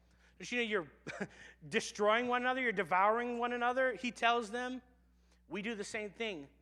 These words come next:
You know why grumbling's a sin? Because it causes destruction. A lot of people like to grumble, though, right? Oh, they might not call it grumbling, but it's grumbling. Gossip, slander, all those things that we're not supposed to do, but we,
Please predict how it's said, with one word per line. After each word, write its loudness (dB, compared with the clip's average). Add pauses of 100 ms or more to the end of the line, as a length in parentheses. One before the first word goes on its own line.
(160)
You -8
know 2
why 6
grumbling's -2
a -10
sin? -6
Because -4
it -12
causes -2
destruction. -10 (380)
A -4
lot 0
of -8
people -10
like -4
to -12
grumble, -8
though, -12 (100)
right? -12 (800)
Oh, 0
they 0
might 2
not -4
call -2
it -10
grumbling, -14 (760)
but -8
it's -12
grumbling. -10 (220)
Gossip, 6
slander, -2 (480)
all 12
those 6
things 0
that 2
we're 4
not 6
supposed 2
to -12
do, -2
but 0
we, -6